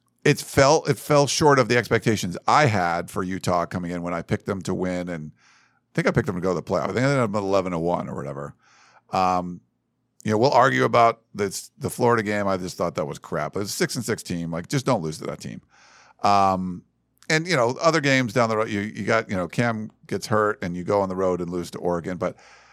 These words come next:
I, it's still successful. You won the Pac-twelve. Like, you had to kinda, like, a lot of things had to happen to make the Pac-twelve championship, but you won. So I, I would say, yeah, it's successful, especially for Utah. Like, if you were, I mean, if this was, like, Alabama and you, like, won the S E C but missed the playoffs, like,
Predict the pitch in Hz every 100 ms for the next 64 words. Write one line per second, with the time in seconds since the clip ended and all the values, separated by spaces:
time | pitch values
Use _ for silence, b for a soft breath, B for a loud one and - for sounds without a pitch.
0 | b b _ - 131 151 139 - 277 220
1 | 135 - 175 101 90 117 160 170 - 123
2 | - 117 110 76 90 123 156 147 147 139
3 | 120 110 95 98 156 156 151 131 123 104
4 | 117 113 104 87 120 - 110 113 107 110
5 | 92 113 107 107 120 98 82 87 98 117
6 | 80 - - b b b - - 107 98
7 | 101 - 139 - 123 123 - - - 123
8 | 80 - 131 - 160 175 101 92 92 -
9 | _ - 220 196 - 131 165 110 76 90
10 | 104 139 165 160 139 131 113 b b b
11 | b _ _ _ _ - 120 127 131 135
12 | 131 120 120 123 123 120 117 117 107 113
13 | 107 95 120 113 107 110 95 120 104 101
14 | 95 - 104 107 101 92 - 87